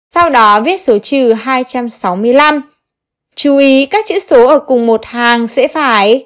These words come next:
thẳng cột với nhau. Nguyên tắc này các con luôn luôn phải làm đúng.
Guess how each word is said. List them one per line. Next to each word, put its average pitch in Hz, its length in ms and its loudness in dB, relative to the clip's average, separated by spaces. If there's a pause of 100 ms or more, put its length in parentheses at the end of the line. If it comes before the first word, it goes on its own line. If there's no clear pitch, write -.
thẳng 196 200 -10
cột 196 220 -4
với 185 140 -8
nhau. 254 320 2 (680)
Nguyên 320 240 -4
tắc 359 120 -2
này 277 440 0
các 294 200 -8
con 262 240 -4
luôn 320 180 -4
luôn 330 200 -2
phải 190 120 -4
làm 180 220 -6
đúng. 202 360 -2